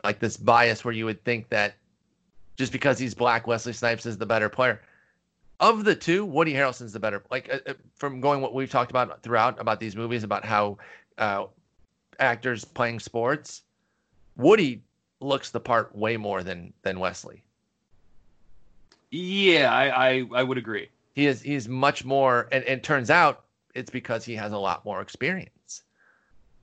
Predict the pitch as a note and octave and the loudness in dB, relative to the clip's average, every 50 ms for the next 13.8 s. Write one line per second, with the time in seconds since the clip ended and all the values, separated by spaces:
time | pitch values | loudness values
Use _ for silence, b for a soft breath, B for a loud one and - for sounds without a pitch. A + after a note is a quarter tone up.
0 | _ - A2 G#2+ G#2+ G#2+ G#2 - - G#2+ G#2+ G2+ A2 A2 G#2+ G#2 G#2 G#2 F#2 - | _ -6 -4 -4 -4 -4 -6 -6 -6 -6 -4 -4 -4 -4 -2 -2 -2 -4 -4 -6
1 | - A2 G#2+ G2+ G2+ F#2 G2 A2 A2 G#2+ G#2 G#2 G2+ G2 G2 G2 - - - A2+ | -6 -6 -4 -4 -4 -6 -4 -2 0 2 4 4 4 2 0 -2 -4 -4 0 2
2 | G#2+ G#2 G#2+ F#2+ G2 A2 G#2+ G2+ _ - E3 D3+ A#2 - - - - - A2+ G2+ | 2 2 2 2 0 0 0 -2 _ -6 -6 -6 -6 -8 -14 -16 -12 -8 -6 -6
3 | F#2+ G2 - G2 G2+ G2 F#2 G#2 G#2+ G#2+ G2 - - F2 - - - _ B B | -6 -6 -8 -8 -6 -6 -6 -6 -6 -6 -6 -6 -8 -12 -12 -12 -16 _ B B
4 | B B B B B B B B - A2 G#2+ G#2+ G#2+ G#2 A2 G2+ G2 G2 F#2+ F#2 | B B B B B B B B -4 -2 -2 0 0 2 2 2 2 2 0 -2
5 | - C3 C3+ - D#3+ D3 - - C#3+ C#3 C3 B2 - C3+ A#2+ B2 A#2+ - B2+ A2 | 0 0 0 2 0 0 0 2 2 4 2 2 0 -4 -8 -8 -8 -8 -4 0
6 | C#3 C3 B2 G2 A#2 A#2 A2+ G#2+ A2 A2 G#2+ G#2+ A2 _ _ - G#2 G#2 - - | 0 0 0 -2 -4 -8 -6 -6 -6 -6 -8 -10 -12 _ _ -6 -6 -6 -4 -4
7 | G#2+ G#2+ G#2 A2 A#2 A#2+ A#2+ A#2 A#2 A#2 A2+ A2 G#2+ G2+ G2+ G2+ G2 - - G2+ | -4 -4 -4 -2 -2 0 0 0 0 -2 -2 0 0 2 2 2 0 -2 -4 -6
8 | G2+ G2+ A2 A2 A2 G#2+ G#2 G2+ G2 F#2+ G#2 G#2 G2+ G2+ G2+ G2+ G2 G2+ _ _ | -4 -4 -2 -2 -2 -2 -4 -4 -4 -4 -2 0 0 2 2 0 -2 -4 _ _
9 | _ _ _ _ _ _ _ _ _ _ _ _ _ _ _ - G#2+ G#2 - - | _ _ _ _ _ _ _ _ _ _ _ _ _ _ _ -10 -8 -4 -2 0
10 | A2+ A2+ - - A2+ A#2+ A#2 A2+ A2+ A2 A2 A2 A2 A2 G#2 - _ - G#2+ G#2 | 0 0 0 -2 -2 -2 -2 -2 -4 -2 0 0 0 -2 -6 -12 _ -10 -10 -10
11 | - - - _ b b b b b b b b b b G2 G2 - - A2+ G#2 | -10 -14 -20 _ b b b b b b b b b b -10 -10 -4 0 0 0
12 | G2+ G2 - - A2 G#2+ G2+ G2+ G2+ G2+ G2 F#2+ - G2 - A2+ G#2+ - G#2+ G#2+ | 0 0 -4 -4 -4 -4 -4 -4 -4 -6 -6 -6 -8 -6 -4 -4 -4 -4 -6 -4
13 | G2+ A2+ A2 G#2+ G#2+ A2 G#2+ - - A2+ A2 A2 G#2+ G#2+ - | 0 0 0 2 0 -2 -4 -4 -4 -2 0 0 0 -2 -2